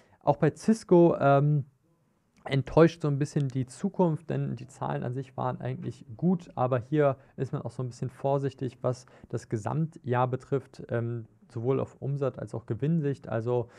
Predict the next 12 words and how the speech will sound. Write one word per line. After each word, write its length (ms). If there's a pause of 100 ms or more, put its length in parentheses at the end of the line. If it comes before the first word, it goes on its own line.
(240)
ähm, 420
Netzwerkausrüstung 1160
scheint 320
aktuell 580
nicht 300
mehr 200
so 240
das 160
super 440
Thema 380
zu 160
sein, 400